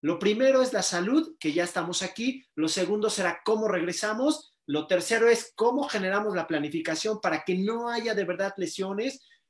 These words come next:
Ahorita en la Bundesliga, la, la Liga de Fútbol Soccer, pues en la primera jornada de seis partidos hubo ocho lesionados. Y tiene que ver uno por una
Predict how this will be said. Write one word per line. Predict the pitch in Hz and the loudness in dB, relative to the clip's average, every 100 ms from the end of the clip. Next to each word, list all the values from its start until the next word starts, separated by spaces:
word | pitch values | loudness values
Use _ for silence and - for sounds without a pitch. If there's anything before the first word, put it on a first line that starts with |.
| - | 0
Ahorita | 156 196 - 220 180 | 0 0 0 2 2
en | 165 | 0
la | 160 | 0
Bundesliga, | 190 208 190 208 202 185 | 0 0 -2 -4 -2 -2
la, | 151 156 | -2 -2
la | 147 | 0
Liga | 180 196 | 2 0
de | |
Fútbol | 180 196 196 | -2 -4 -4
Soccer, | - - 208 208 202 202 _ _ _ | -6 -2 -4 0 -4 -4 _ _ _
pues | - | -6
en | 151 | -4
la | 143 | -2
primera | 165 202 214 | -2 -2 -4
jornada | 196 196 208 214 214 214 | -4 0 2 4 4 2
de | 160 | -4
seis | - 220 - | 0 0 0
partidos | 185 226 214 214 | -2 4 4 4
hubo | 220 214 | 4 2
ocho | 214 233 | 4 2
lesionados. | 226 247 247 285 294 202 - - _ - _ _ _ | 2 0 0 2 2 0 -6 -20 _ -20 _ _ _
Y | 202 | -8
tiene | 240 277 | -2 -2
que | 277 | 4
ver | 262 233 | 4 4
uno | 240 233 | 0 -2
por | 160 | -2
una | 160 214 | 0 0